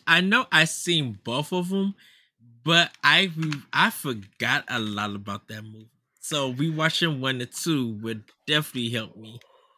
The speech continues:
uh, re-jog my memory. I remember going to the movie theaters to go see,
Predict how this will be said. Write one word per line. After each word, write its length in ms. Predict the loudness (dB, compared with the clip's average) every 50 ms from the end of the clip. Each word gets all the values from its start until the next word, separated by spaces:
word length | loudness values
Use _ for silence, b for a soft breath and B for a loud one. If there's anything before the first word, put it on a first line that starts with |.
| b b b b -8
uh, 160 | -4 -4 -2 -2
re-jog 480 | -2 -4 -6 -4 -2 -2 -2 -2 -4 -6
my 140 | -8 -8
memory. 420 | -8 -8 -8 -10 -12 -14 -16 -14 -2 2
I 120 | 4 4
remember 320 | 4 4 2 0 0 0 -2
going 320 | -4 -2 -2 -2 0 0 -2
to 100 | -2 -2
the 80 | -2 -2
movie 360 | -2 -2 -2 -4 -4 -4 -6
theaters 460 | -6 -4 -2 -2 -2 -2 -4 -6 -10
to 80 | -12 -10
go 120 | -10 -10
see, 440 | -8 -10 -10 -10 -8 -8 -8 -8 -10